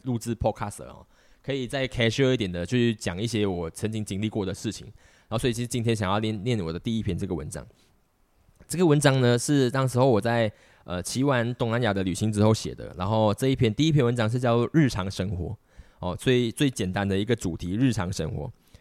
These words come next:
呃，哦，我开始念了哈。然后这个我先把我麦克风夹好，不好意思啊。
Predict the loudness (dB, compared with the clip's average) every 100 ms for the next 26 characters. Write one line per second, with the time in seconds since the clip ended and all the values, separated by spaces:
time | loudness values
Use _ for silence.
0 | _ _ _ -4 0 2 2 0 -2 -6
1 | -16 _ _ -8 -6 -4 -4 0 0 0
2 | -6 -10 _ -10 -6 -4 -2 -2 -4 -8
3 | _ _ _ -12 -8 -6 -6 -8 -10 -12
4 | -12 -8 -6 -6 -6 -8 -12 -14 -14 -14
5 | -16 -10 -8 -6 -6 -8 -10